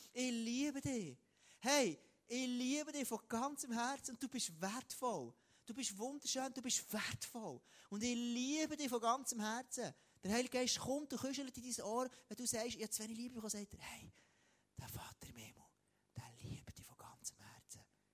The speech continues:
Das ist das, was der Heilige Geist macht. Und ich denke, hey, wie cool ist denn das? Und schau,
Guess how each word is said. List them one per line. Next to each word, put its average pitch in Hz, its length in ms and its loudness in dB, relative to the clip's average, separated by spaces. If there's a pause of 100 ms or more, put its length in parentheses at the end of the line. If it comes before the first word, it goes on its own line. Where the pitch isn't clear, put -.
(260)
Das 180 100 2
ist - 140 4
das, 240 220 2
was 233 100 0
der 208 100 0
Heilige 208 340 4
Geist 196 240 -2
macht. 175 280 -4 (260)
Und 190 80 2
ich 220 80 6
denke, 226 360 2
hey, 233 160 4
wie 220 120 -6 (140)
cool 285 200 2
ist - 160 0
denn 220 140 -4
das? 180 380 0 (420)
Und 190 160 -2
schau, 254 140 4